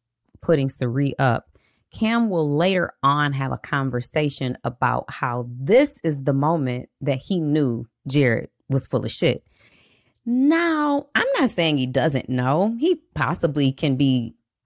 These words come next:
reading between the lines, but he's not really in this moment letting on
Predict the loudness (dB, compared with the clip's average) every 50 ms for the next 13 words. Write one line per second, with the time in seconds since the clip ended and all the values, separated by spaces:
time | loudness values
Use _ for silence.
0 | _ _ -6 -4 0 2 4 4 4 4 2 0 0 -2 -2 -4 -4 -6 -4 -2
1 | -2 0 0 0 0 0 -2 -2 -2 -2 -2 -2 -4 -4 -6 -4 0 2 4 4
2 | 4 2 0 -6 _ _ _ _ _ _ _ _ _ _ _ -4 -4 -2 0 2
3 | 2 2 2 0 -2 -4 _ -14 -18 -18 _ _ _ _ _ _ _ _ _ _
4 | _ -8 -6 -6 -2 0 0 2 2 2 2 2 2 2 2 0 0 -2 -4 -4
5 | -2 0 0 2 2 2 0 0 -2 -4 -8 _ _ _ _ _ _ _ _ -8
6 | -4 -2 0 2 2 2 2 -2 -2 0 2 2 4 4 4 4 2 2 0 -2
7 | -2 -4 -6 -10